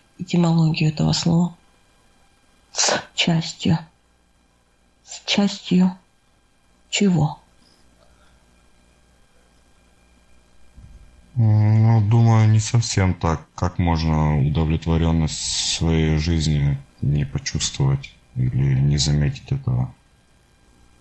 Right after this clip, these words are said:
Speaker 2: Ну, а другой части, да, постоянно ж я не буду с этой мыслью там ходить или с этим пониманием: «Ой, я счастлив, ой, я счастлив». М, да, это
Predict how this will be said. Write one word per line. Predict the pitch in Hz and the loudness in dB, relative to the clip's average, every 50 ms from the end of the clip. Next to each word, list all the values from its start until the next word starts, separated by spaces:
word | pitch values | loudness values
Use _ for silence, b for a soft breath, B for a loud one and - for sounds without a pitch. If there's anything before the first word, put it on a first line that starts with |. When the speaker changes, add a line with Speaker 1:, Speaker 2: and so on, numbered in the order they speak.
| _ _ _ _ _ _ _ - B B B B B B B B B B _ _ _ | _ _ _ _ _ _ _ -20 B B B B B B B B B B _ _ _
Speaker 2:
Ну, | 131 - - - - - 69 92 95 90 85 | -8 -6 -4 -2 -2 0 0 2 2 2 2
а | 82 | 0
другой | 80 85 92 90 92 107 107 107 | 0 0 0 2 2 2 2 2
части, | - - 101 95 92 - - - 87 | 0 0 0 0 0 -2 -2 -4 -2
да, | 82 80 95 95 85 | 0 0 0 0 0
постоянно | - - - - - - 87 87 85 85 85 82 | -2 -4 -6 -6 -4 -2 0 0 2 2 2 0
ж | 76 - - - | 0 -2 -2 0
я | 78 78 | 0 2
не | 76 80 | 2 2
буду | 82 92 104 107 | 2 2 2 0
с | 104 - - | 0 -2 -4
этой | 80 - - 64 | -6 -4 -4 -2
мыслью | 71 73 71 69 55 64 78 80 82 - - - 131 | 0 0 0 0 2 0 0 0 -2 -2 -2 -4 -4
там | 120 - - 64 65 - | -4 -2 -2 -4 -4 -2
ходить | - - - 76 69 - | -4 -4 -2 -2 -4 -4
или | - - | -4 -2
с | 71 - - | -2 -2 -2
этим | 127 - 76 69 | -2 -2 -2 -2
пониманием: | - 76 73 73 76 76 73 73 73 67 67 71 78 | -2 0 0 0 0 0 0 0 2 2 0 0 0
«Ой, | 95 101 98 92 | 0 0 0 0
я | 78 73 | -2 -2
счастлив, | - - 82 85 - - 64 - - | -2 -2 -2 -4 -4 -6 -10 -6 -4
ой, | - 90 90 76 | -2 0 0 0
я | 67 | 0
счастлив». | - - - 123 - - - - - - B B B B B B B B B _ _ - - | -2 -2 -4 -4 -4 -6 -8 -12 -14 -14 B B B B B B B B B _ _ -8 -4
М, | 78 80 85 80 67 | -2 -2 0 0 0
да, | 76 87 98 98 | 2 2 2 0
это | 90 - - | 0 -2 -6